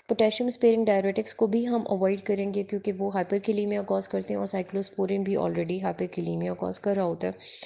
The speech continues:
और beta blockers तो हम avoid करेंगे। अगर हम दे ही रहे हैं cyclosporine को psoriasis के लिए, तो psoriasis में contraindicated होती है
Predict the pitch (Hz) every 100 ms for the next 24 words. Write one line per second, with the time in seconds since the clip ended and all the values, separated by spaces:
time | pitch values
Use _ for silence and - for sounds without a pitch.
0 | - - - - 208 196 214 254 226 214
1 | 226 233 226 226 220 208 190 190 190 190
2 | 214 214 214 190 180 208 208 208 185 190
3 | 214 214 196 190 180 175 190 - 190 175
4 | 180 180 185 185 - 190 175 175 190 -
5 | 190 175 185 202 196 190 180 - 208 214
6 | 208 214 247 226 202 202 196 190 180 196